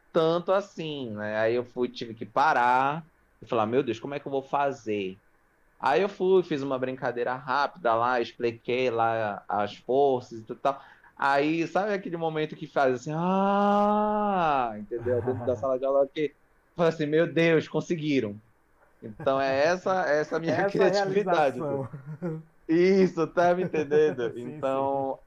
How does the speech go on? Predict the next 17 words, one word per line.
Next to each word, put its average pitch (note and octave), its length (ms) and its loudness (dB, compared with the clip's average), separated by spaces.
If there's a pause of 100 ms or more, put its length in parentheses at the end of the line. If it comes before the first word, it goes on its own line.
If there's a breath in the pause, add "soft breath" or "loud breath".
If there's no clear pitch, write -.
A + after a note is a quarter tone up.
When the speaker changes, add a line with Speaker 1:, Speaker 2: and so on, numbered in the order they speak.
(140)
Speaker 1:
é B2 100 -2
bem C3 320 -2
diferente. B2 880 -6 (400)
Pra D#3 180 2
mim, C3 380 -2
foi A#2 140 -2
um A#2+ 80 -6
choque. A2 400 -2
Pra C3+ 140 -2
mim, A#2+ 340 -8
é, G#2 540 -2 (320)
a G#2+ 80 0
aula A#2+ 500 2
virtual B2 540 -2
e B2+ 80 -2
a A#2+ 80 -2
aula A#2+ 600 0